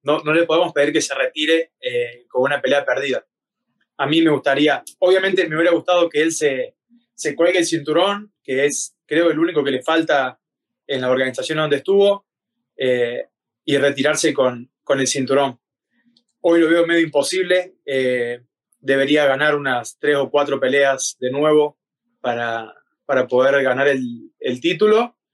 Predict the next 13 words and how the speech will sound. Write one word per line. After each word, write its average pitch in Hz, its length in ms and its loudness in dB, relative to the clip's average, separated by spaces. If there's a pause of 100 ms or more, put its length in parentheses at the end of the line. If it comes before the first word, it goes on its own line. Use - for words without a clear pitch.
(440)
eh, 127 360 0
y 123 60 -6
lo 127 140 4
veo 147 120 6
difícil. 143 600 0
No 139 120 -4
sé, 143 280 2
él 139 100 0
tiene 151 220 0
cuánto, 135 240 -2
unos 127 320 -6
cuarenta 139 580 0
y 127 340 -2